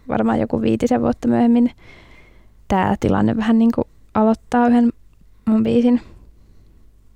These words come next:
Kaatosateesta märkänä alikulkutunnelissa jossain hukan haudalla odotan. Sitten hän tulee, tiedän jo kaukaa, että se on hän, vaikka rikkinäinen sateenvarjo peittää kasvot.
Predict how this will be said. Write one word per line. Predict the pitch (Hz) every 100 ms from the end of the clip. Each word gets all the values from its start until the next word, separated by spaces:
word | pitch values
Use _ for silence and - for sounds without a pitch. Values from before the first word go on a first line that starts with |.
| - - - - - - - - - - - - - - - - - - - - - - - - - - _ - _ - - - - - _ - -
Kaatosateesta | 226 208 202 196 196 202
märkänä | 196 196 196 196 202 - -
alikulkutunnelissa | 214 202 - 185 190 196 190 196 - 196
jossain | - 196 196
hukan | 190 185
haudalla | 190 196 196 196 -
odotan. | 196 220 - 220 - - _ - - - - -
Sitten | - 202 - 196
hän | 185
tulee, | 190 190 196 - - -
tiedän | - 190 185
jo |
kaukaa, | 190 196 190 214
että | 202 -
se | 202
on | 202
hän, | 196 208 - - - - - 196
vaikka | - 196
rikkinäinen | 196 - 190 202
sateenvarjo | 196 196 190 196 208
peittää | 208 208 202 208
kasvot. | 202 - 233 -